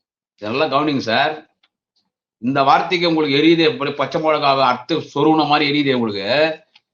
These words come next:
அஹ், எவ்வளவு பெரிய குடும்பம், கலைஞர் குடும்பம் இல்லைன்னா ஒடுக்கப்பட்ட சமுதாய நிலைமைலாம் என்ன? என்ன உங்க அப்பா ஆறு இடஒதுக்கீடு வாங்கி கொடுத்தாருன்னு பேசுறீங்க? உங்க அப்பா என்ன முதலமைச்சரா வந்தாரு?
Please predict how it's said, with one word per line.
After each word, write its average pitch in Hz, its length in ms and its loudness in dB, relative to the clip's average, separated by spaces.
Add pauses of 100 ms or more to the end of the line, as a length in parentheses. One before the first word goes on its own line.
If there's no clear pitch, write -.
(120)
அஹ், 165 260 -2 (400)
எவ்வளவு 165 340 2
பெரிய 143 260 -2
குடும்பம், 165 440 0
கலைஞர் 180 460 0
குடும்பம் 165 460 0
இல்லைன்னா 160 460 4 (760)
ஒடுக்கப்பட்ட 160 540 -2
சமுதாய 147 440 0
நிலைமைலாம் 139 460 -2
என்ன? 143 220 -4 (880)
என்ன 170 200 0
உங்க 156 140 0
அப்பா 185 340 4
ஆறு 170 300 6
இடஒதுக்கீடு 170 460 4
வாங்கி 151 200 2
கொடுத்தாருன்னு 143 420 -2
பேசுறீங்க? 127 240 -4
உங்க 120 120 0
அப்பா 156 200 0
என்ன 147 140 0
முதலமைச்சரா 147 500 -2
வந்தாரு? 139 340 -4